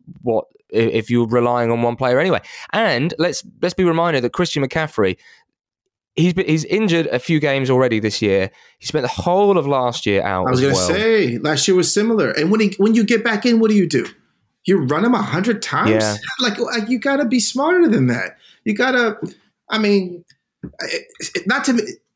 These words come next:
Speaker 2: this goes without saying that the Panthers don't have any protection for Sam Darnold. So I think he was sacked four times <laughs> on Sunday. And he's been sacked, I think, one of the, uh, he's been sacked the most times of any quarterback in the league so far. I think it's, like, ten, eleven, twelve times so far.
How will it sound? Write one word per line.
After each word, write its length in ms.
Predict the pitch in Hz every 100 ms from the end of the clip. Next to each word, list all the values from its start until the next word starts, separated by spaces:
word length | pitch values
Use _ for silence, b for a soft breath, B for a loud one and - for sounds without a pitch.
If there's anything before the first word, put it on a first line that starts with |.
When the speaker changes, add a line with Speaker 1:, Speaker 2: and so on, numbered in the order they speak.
| _ -
Speaker 2:
this 180 | 180 226
goes 220 | 277 269
without 220 | 247 208
saying 240 | - 196 175
that 180 | 160 147
the 60 |
Panthers 340 | 135 196 185 156
don't 140 | 160
have 160 | 156 156
any 120 | 151
protection 560 | 139 - - 196 - 120
for 120 | 113
Sam 280 | - 113 101
Darnold. 340 | 101 76 73
So 140 | - 139
I 80 | 131
think 260 | - 214
he 60 | 226
was 200 | 202 -
sacked 220 | 180 175
four 400 | - - 180 196
times 580 | 196 156 180 214 220 - -
<laughs> 40 |
on 120 | 214
Sunday. 560 | 214 208 202 226 269 269 b b b b b
And 260 | 185 185 175
he's 320 | 139 196 -
been 220 | 156 180 160
sacked, 360 | - 175 165
I 60 | 151
think, 280 | 160 170 165
one 180 | 135 147
of 80 | 151
the, 320 | 143 135 131 -
uh, 540 | 127 117 117 113 113 107 _
he's 220 | - 139
been 140 | 135 147
sacked 360 | - 170 - 160
the 60 |
most 440 | 123 120 151 151 -
times 360 | 147 156 156
of 80 | 127
any 180 | 143 156
quarterback 400 | 151 156 156 143
in 80 | 131
the 60 |
league 160 | 123 156
so 200 | - 170
far. 240 | - 214
I 40 | 190
think 140 | -
it's, 140 | 143 -
like, 180 | -
ten, 260 | - 147 180
eleven, 320 | 139 139 160
twelve 240 | 156 151 -
times 320 | 139 156 170
so 100 | 175
far. 380 | 170 180 208